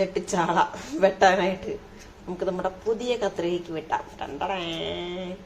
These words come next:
ഈ ചാള നല്ല ഫ്രഷ് ആണ് കാഴ്ചയിലൊക്കെ, പക്ഷെ ഉണ്ടല്ലോ, ഇത് കണ്ട, ഇതിൻ്റെ വാല് കണ്ട, ഷൂ എന്നും പറഞ്ഞുകൊണ്ട് പോയേക്കുക. അങ്ങനെയുള്ളത് അത്ര ടേസ്റ്റ് ഒന്നുമില്ല. നല്ല ഉണ്ട ചാളയായിരിക്കണം.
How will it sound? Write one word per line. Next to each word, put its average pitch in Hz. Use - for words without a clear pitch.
ഈ 220
ചാള 233
നല്ല 320
ഫ്രഷ് 269
ആണ് 277
കാഴ്ചയിലൊക്കെ, 202
പക്ഷെ 202
ഉണ്ടല്ലോ, 175
ഇത് 190
കണ്ട, -
ഇതിൻ്റെ 190
വാല് 185
കണ്ട, 139
ഷൂ 359
എന്നും 339
പറഞ്ഞുകൊണ്ട് 254
പോയേക്കുക. 175
അങ്ങനെയുള്ളത് 226
അത്ര 190
ടേസ്റ്റ് 190
ഒന്നുമില്ല. 180
നല്ല 175
ഉണ്ട 233
ചാളയായിരിക്കണം. 160